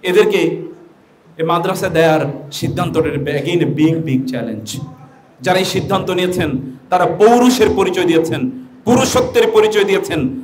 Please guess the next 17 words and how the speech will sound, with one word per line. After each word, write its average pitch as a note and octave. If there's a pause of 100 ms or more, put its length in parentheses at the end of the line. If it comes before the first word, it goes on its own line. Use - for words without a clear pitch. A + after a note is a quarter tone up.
(140)
মানুষের G#3+
পরিচয় G3
দিয়েছেন, E3+ (340)
মানুষত্বের G#3+
পরিচয় F3
তারা D#3
দিয়েছেন, D3 (460)
মূলত A3+
তারা E3 (180)
সাহসিকতার G3
পরিচয় D#3
দিয়েছেন। B2+ (320)
এবং E3+ (160)
আমি F#3+
স-, - (420)
দেখতে G#3+
পাই F3+